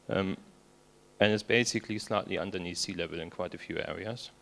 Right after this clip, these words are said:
about one to two meters down, so it's a bit like Holland. And you see our site is this little postcard picture of a windmill.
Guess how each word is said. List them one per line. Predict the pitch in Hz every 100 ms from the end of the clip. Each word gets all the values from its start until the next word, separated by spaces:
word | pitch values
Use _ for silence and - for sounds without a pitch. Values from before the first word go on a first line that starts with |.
| - - - -
about | - 98 95 98
one | 98
to | 92
two | 98 104
meters | 98 90 90
down, | - 95 113 117
so | -
it's | -
a | 104
bit | 104
like | 95 -
Holland. | 107 101 113 - - - - - - - - - - -
And | 107 110 - -
you | 110
see | - 139
our | 110
site | - 113 123 131
is | 101
this | 107 107
little | 117 117 107 110 - - - - -
postcard | - 110 - - 107 101 -
picture | 107 - - 95
of | 95 -
a |
windmill. | 98 107 - 120